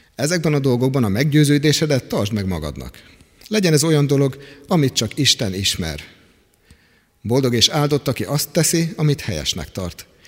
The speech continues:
és emiatt nem kell magát utólag elítélnie. Aki viszont úgy eszik valamit, hogy nem biztos benne, hogy az helyes, az ítéletet von magára, mert nem a hite és meggyőződése szerint cselekedett.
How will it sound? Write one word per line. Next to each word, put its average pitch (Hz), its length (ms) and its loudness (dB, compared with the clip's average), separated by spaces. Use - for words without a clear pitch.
és 131 160 0
emiatt 127 340 0
nem 160 140 -4
kell 135 160 -2
magát 113 380 -2
utólag 98 400 -6
elítélnie. 73 640 -8
Aki 185 180 -4
viszont 139 460 0
úgy 185 180 2
eszik 160 260 2
valamit, 113 400 -2
hogy 156 120 -2
nem 190 160 4
biztos 151 300 2
benne, 151 240 4
hogy 143 160 0
az 139 140 0
helyes, 92 480 -4
az 127 240 -4
ítéletet 117 540 0
von 110 200 -2
magára, 92 520 -4
mert 156 160 -4
nem 202 120 0
a 160 60 2
hite 156 440 2
és 143 240 0
meggyőződése 113 760 0
szerint 104 360 -4
cselekedett. 82 680 -8